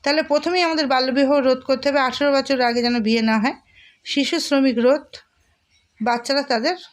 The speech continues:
তাদের শিক্ষা হচ্ছে তাদের আইনত অধিকার, সেই অধিকার থেকে বঞ্চিত করে তাদেরকে শ্রমিক বানানো যাবে না,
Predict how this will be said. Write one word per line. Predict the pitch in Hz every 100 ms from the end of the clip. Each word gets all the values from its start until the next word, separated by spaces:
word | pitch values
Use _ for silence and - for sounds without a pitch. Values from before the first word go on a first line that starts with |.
| _ _ _ _ _ _ - -
তাদের | 226 254
শিক্ষা | - 285 285 - 285
হচ্ছে | 277 277
তাদের | 262 240
আইনত | 226 220 226 240
অধিকার, | 233 254 262 330 - _ - -
সেই | - 262
অধিকার | 247 254 302 320
থেকে | 285 262
বঞ্চিত | 226 240 233 285
করে | 269 254
তাদেরকে | 240 220 240 254
শ্রমিক | - 220 226
বানানো | 214 214 220 220
যাবে | 214 214
না, | 269